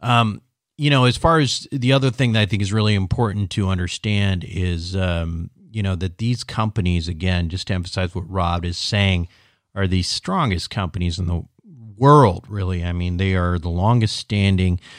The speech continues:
You take a, a company like Penn Mutual, Mass Mutual, they've been around for a hundred years. And as Rod said, they paid dividends even throughout the Great Depression, even throughout, uh,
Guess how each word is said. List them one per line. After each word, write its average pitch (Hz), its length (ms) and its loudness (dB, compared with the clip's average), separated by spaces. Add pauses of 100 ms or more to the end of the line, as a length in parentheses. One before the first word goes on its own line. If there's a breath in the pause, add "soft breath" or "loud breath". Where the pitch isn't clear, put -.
(140 loud breath)
You 104 100 -2
take 101 300 -2
a, 90 220 -4 (220)
a 85 60 -6 (120)
company 95 320 -4
like 87 280 -6
Penn 92 220 -4
Mutual, 87 340 -4
Mass 87 320 -4
Mutual, 90 560 -2
they've 90 180 -2
been 90 120 -2
around 90 280 0
for 98 100 -8
a 90 60 -4
hundred 98 280 0
years. 90 380 -2
And 92 100 0
as 92 140 -2
Rod 101 280 0
said, 147 220 -2
they 101 140 2
paid 165 460 -2
dividends 98 520 2
even 139 300 0
throughout 113 920 0 (880)
the 104 160 -2
Great 92 300 0
Depression, 87 640 -4 (440 loud breath)
even 107 280 2
throughout, 92 640 -2
uh, 90 240 -6